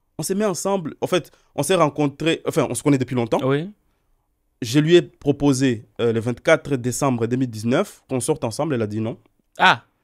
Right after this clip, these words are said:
Speaker 1: Mais
Speaker 2: C'était quoi sa raison ?
Speaker 1: sa raison, elle a dit, euh, « Bah, on est juste amis, on ne peut pas. Mais je l'invite, viens, il faut qu'on se voit. »
Speaker 2: Mhm.
Speaker 1: Quand même, quand elle est venue chez moi, elle a vu que je suis un homme stable. Donc, euh, moi, depuis longtemps, j'habite dans un joli appartement.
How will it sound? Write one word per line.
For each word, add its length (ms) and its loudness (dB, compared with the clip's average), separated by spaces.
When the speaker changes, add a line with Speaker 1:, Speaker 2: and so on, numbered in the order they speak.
Speaker 1:
Mais 180 4
Speaker 2:
C'était 160 0
quoi 120 2
sa 120 0
raison ? 260 -6
Speaker 1:
sa 220 2
raison, 320 0
elle 120 2
a 100 2
dit, 280 -2
euh, « 160 -4
Bah, 680 2
on 120 -2
est 80 -2
juste 300 -8
amis, 380 -2
on 80 -2
ne 40 -6
peut 160 -6
pas. 320 -2
Mais 140 -4
je 100 -6
l'invite, 300 -2
viens, 160 0
il 60 0
faut 160 -12
qu'on 100 -8
se 140 -8
voit. » 280 -4
Speaker 2:
Mhm. 300 -10
Speaker 1:
Quand 100 0
même, 120 0
quand 80 0
elle 80 2
est 20 -2
venue 180 -4
chez 120 -8
moi, 120 -2
elle 60 0
a 20 0
vu 100 -8
que 80 -8
je 60 -8
suis 120 -10
un 60 -4
homme 120 -6
stable. 380 -6
Donc, 340 2
euh, 580 -2
moi, 220 0
depuis 200 -2
longtemps, 380 0
j'habite 300 -4
dans 220 0
un 320 -2
joli 220 -2
appartement. 880 -2